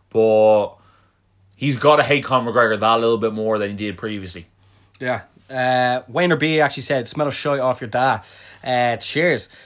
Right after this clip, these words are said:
Speaker 2: But, uh, Rory Crowley came out with a question here, so we
Speaker 1: I think it's a two-parter, is it?
Speaker 2: Yeah, well, no, it, it was just, like, so long. But, uh, McGregor normally aggregates his opponents and uses emotional welfare,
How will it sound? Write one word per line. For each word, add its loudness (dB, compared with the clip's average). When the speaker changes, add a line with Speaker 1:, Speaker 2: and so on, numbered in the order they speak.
Speaker 2:
But, 0
uh, 6
Rory 4
Crowley 2
came -4
out 0
with -4
a -6
question -8
here, -4
so -4
we -8
Speaker 1:
I -6
think -4
it's -8
a -14
two-parter, -2
is -4
it? -2
Speaker 2:
Yeah, -4
well, 0
no, 0
it, -6
it -8
was -10
just, -12
like, -10
so -10
long. -8
But, -10
uh, -6
McGregor 2
normally -2
aggregates -4
his -10
opponents -6
and -12
uses -8
emotional -8
welfare, -6